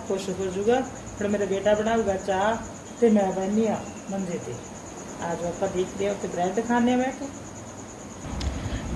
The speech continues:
ਹਾਂਜੀ, ਅੱਜ ਮੇਰਾ ਬੇਟਾ ਘਰੇ ਆ ਜੀ, ਛੁੱਟੀ ਆ ਮੇਰੇ ਬੇਟੇ ਨੂੰ, ਇਸ ਲਈ ਮੈਂ ਬ੍ਰੈਡ ਪਕੌੜੇ, ਬ੍ਰੈਡ ਬਣਾ ਕੇ ਦਿੱਤੇ ਆ, ਸਿੰਪਲ ਬ੍ਰੈਡ।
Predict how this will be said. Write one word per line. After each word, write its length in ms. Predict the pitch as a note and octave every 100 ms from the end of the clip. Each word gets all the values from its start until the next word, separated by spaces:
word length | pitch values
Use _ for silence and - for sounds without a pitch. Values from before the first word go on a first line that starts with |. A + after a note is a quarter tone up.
| -
ਹਾਂਜੀ, 760 | A#3 G#3+ A3+ A#3+ A#3+ A#3+ A#3+ - - - - G#3
ਅੱਜ 140 | F3+ F3+
ਮੇਰਾ 200 | F#3+ F3+
ਬੇਟਾ 420 | F#3+ F#3+ G#3 G#3+
ਘਰੇ 400 | G#3 G#3 F#3 G#3+
ਆ 100 | B3+
ਜੀ, 260 | B3+ D#4+ D#4+ - - - - -
ਛੁੱਟੀ 340 | A3+ - C#4
ਆ 100 | C4+
ਮੇਰੇ 200 | C4 C4
ਬੇਟੇ 380 | B3+ C4 C4 C#4
ਨੂੰ, 340 | C#4 C#4+ D4 C4+ - - - A#3+
ਇਸ 220 | B3+ C4
ਲਈ 220 | A#3+ A#3
ਮੈਂ 140 | A#3 A3
ਬ੍ਰੈਡ 380 | G#3+ G#3 G3 G#3
ਪਕੌੜੇ, 460 | G3+ A3+ G#3+ G#3
ਬ੍ਰੈਡ 500 | - G#3 G#3 A3+ G#3+
ਬਣਾ 240 | G3 A3 A3+
ਕੇ 140 | G#3
ਦਿੱਤੇ 360 | F3+ - A3+ A3+
ਆ, 240 | A3+ A#3
ਸਿੰਪਲ 480 | A3+ F#3+ F3 - A#3
ਬ੍ਰੈਡ। 460 | G#3+ A3+ A#3 A#3+